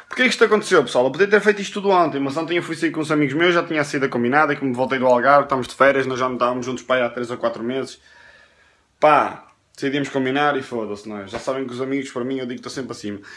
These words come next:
Eu tenho respeito por vocês, por isso é que eu estou a fazer este vídeo agora. Ainda tenho de o renderizar no portátil e uploadar o quanto antes, para ver se vocês conseguem ver isso ainda há tempo e horas.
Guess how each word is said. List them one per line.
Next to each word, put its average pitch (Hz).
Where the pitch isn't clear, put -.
Eu 131
tenho 175
respeito 165
por 165
vocês, 175
por -
isso 156
é 165
que 147
eu -
estou 151
a 143
fazer 151
este 143
vídeo 143
agora. 170
Ainda 131
tenho 143
de 143
o 135
renderizar 143
no 135
portátil 131
e 131
uploadar 123
o 120
quanto 120
antes, 139
para 120
ver 117
se 117
vocês 120
conseguem 120
ver 117
isso 120
ainda 113
há -
tempo 117
e 123
horas. 127